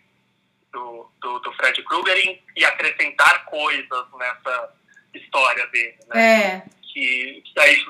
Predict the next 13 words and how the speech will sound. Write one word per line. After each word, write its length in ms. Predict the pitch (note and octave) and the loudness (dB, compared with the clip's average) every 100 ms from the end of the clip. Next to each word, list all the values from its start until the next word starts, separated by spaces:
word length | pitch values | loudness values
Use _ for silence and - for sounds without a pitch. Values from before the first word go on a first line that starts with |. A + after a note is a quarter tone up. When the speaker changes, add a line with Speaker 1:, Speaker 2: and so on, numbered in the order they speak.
| - | 2
Speaker 1:
vai 180 | D3 - | 2 4
ficando 340 | - D#3 D3 | 2 0 0
meio 160 | D#3 D#3 | 0 0
forçado, 600 | E3+ D#3+ - C3 B2+ B2 | -2 -6 -4 0 0 0
né? 100 | B2 B2 | -8 -12
Parece 200 | C3+ - | -10 -12
que 120 | - | -10
tá 140 | C#3 | -8
forçando 320 | C3+ C#3+ C#3 C3+ | -8 -8 -6 -4
a 80 | |
barra, 340 | C3+ A#2 G#2+ - _ | -2 -2 -4 -8 _
não 120 | |
sei. 100 | - | -20